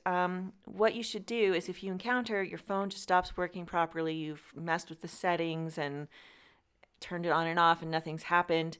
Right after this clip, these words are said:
before you decide that it's a hardware problem, you should probably do a hard reset, which is where you press the sleep wake button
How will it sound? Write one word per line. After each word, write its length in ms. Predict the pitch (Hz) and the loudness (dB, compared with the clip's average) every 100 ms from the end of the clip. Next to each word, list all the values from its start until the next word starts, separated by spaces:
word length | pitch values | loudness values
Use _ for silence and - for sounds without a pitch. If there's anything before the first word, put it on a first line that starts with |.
| - - - _ _ | -16 -20 -20 _ _
before 360 | 208 - 254 269 | -4 2 4 6
you 80 | |
decide 380 | 254 247 220 202 | 2 2 6 6
that 100 | 185 | 4
it's 140 | 180 185 | -2 -6
a 40 | |
hardware 360 | 190 185 180 175 | 2 4 4 2
problem, 540 | - 160 160 165 165 - | 6 4 6 -2 -2 -6
you 120 | 180 | -8
should 160 | 185 | -8
probably 480 | - 202 262 285 226 | -4 0 2 0 -4
do 240 | 170 185 180 | -2 0 0
a 40 | |
hard 360 | - - 185 185 | -2 0 0 2
reset, 540 | 175 175 139 135 - - - - _ | -4 -2 2 2 2 -10 -20 -20 _
which 180 | 170 - | -10 -4
is 180 | 185 175 | -4 -2
where 640 | 170 180 175 170 170 170 - | 2 4 6 4 4 2 -2
you 540 | 156 165 160 156 156 160 - _ _ | -6 -2 0 0 -2 -6 -20 _ _
press 260 | 220 214 | 0 0
the 100 | - | -2
sleep 300 | 190 262 285 | -6 -6 0
wake 200 | 262 240 | 2 2
button 300 | 208 190 190 | 2 2 0